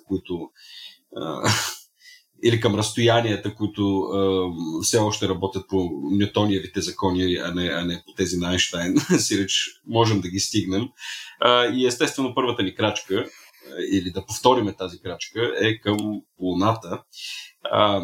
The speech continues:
та, тук има една, а, мисия, за която искам да ни разкажеш, нещо, за което аз, честно казано, не бях чувал, Никола. Напомни ми, говорили ли сме си за това нещо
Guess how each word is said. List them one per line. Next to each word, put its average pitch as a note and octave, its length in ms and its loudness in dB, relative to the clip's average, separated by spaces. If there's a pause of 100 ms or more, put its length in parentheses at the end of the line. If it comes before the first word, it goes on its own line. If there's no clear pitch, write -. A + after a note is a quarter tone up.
(180)
та, G2 220 0
тук F3 180 -2
има G3+ 280 2
една, C#3 500 2
а, A2+ 360 2
мисия, B2 460 2
за A2 160 -4
която A2 280 0
искам G#2 220 -2
да F#2+ 80 0
ни F#2 120 0
разкажеш, G2 520 0
нещо, A2 300 0
за F#2+ 120 -2
което G#2 260 0
аз, G#2 160 0
честно G2 340 -2
казано, F2+ 600 0
не E2+ 200 -6
бях A2 200 0
чувал, A#2 300 0
Никола. G#2+ 520 2
Напомни F#2+ 380 -2
ми, A#2 140 -2
говорили D#3 540 0
ли C3 60 0
сме B2 200 -2
си G#2+ 140 -4
за G2+ 140 -8
това G#2 160 0
нещо F#2+ 280 -4